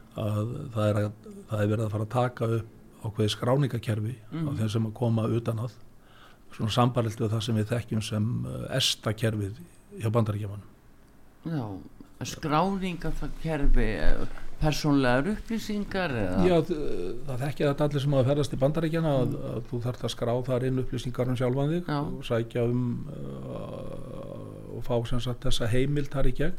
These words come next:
Speaker 2: Mm.
Speaker 1: Þetta er ekkert ósambærilegt kerfi, það er mikil fjár-, mikil fjárfesting sem á sér stað í, í, sem sagt, eftirlitskerfum Schengen-svæðanna.
Speaker 2: Mm.
Speaker 1: Það er mjög mikil áhersla lögð á þetta eftirlit af
Speaker 2: Mm.
Speaker 1: hálfu,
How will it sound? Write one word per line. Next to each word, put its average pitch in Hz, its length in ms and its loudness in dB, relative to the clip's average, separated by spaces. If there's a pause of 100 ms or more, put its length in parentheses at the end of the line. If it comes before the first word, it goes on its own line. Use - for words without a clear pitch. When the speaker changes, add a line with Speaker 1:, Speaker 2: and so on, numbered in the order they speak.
Speaker 2:
Mm. 156 200 -2 (520)
Speaker 1:
Þetta 113 180 0
er 110 100 2
ekkert 117 180 -2
ósambærilegt 117 560 2
kerfi, 110 400 -2
það 127 240 0
er 113 220 2 (120)
mikil 123 340 0
fjár-, - 360 -2 (180)
mikil 135 320 -4
fjárfesting 120 540 -2
sem 123 160 -2
á 110 160 0
sér 107 160 -6
stað 127 360 -2
í, 113 760 -2
í, 113 60 -2
sem 117 200 -4
sagt, - 360 -8
eftirlitskerfum 120 800 -2
Schengen-svæðanna. 120 680 -2
Speaker 2:
Mm. 156 80 -10
Speaker 1:
Það 123 80 -4
er 101 80 -2
mjög 127 260 2
mikil 135 380 -2
áhersla 117 420 -4
lögð 123 220 -2
á 110 160 -2
þetta 117 160 -6
eftirlit 113 420 -8
af 113 120 -6
Speaker 2:
Mm. - 20 -6
Speaker 1:
hálfu, 113 400 -2